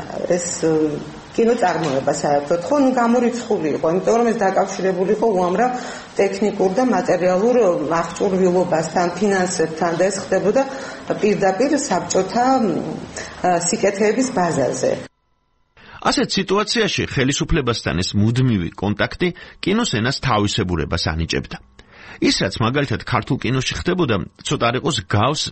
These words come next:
Speaker 2: ირანულ კინოში შექმნილ სიტუაციას დღესდღეობით. როცა მთელი კინემატოგრაფი ფაქტობრივად ალეგორიებზე, მრავალ მნიშვნელოვან სახეებზე არსებობს და ვითარდება.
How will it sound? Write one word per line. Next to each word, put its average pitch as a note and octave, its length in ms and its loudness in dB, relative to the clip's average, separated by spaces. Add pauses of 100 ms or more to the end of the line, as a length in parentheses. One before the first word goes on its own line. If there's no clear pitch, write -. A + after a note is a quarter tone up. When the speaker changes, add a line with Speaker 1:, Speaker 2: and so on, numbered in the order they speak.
(180)
Speaker 2:
ირანულ C#3 600 2
კინოში G2 440 -2
შექმნილ G#2 440 -2
სიტუაციას - 720 -4
დღესდღეობით. E2 680 -2 (640)
როცა C4+ 220 0
მთელი F3+ 360 0
კინემატოგრაფი B2 760 -2
ფაქტობრივად G2+ 680 -2 (160)
ალეგორიებზე, G#2 960 0
მრავალ C3+ 380 2
მნიშვნელოვან G2+ 640 0
სახეებზე F2+ 580 -2
არსებობს D#2+ 520 -4
და - 100 -2
ვითარდება. - 520 -4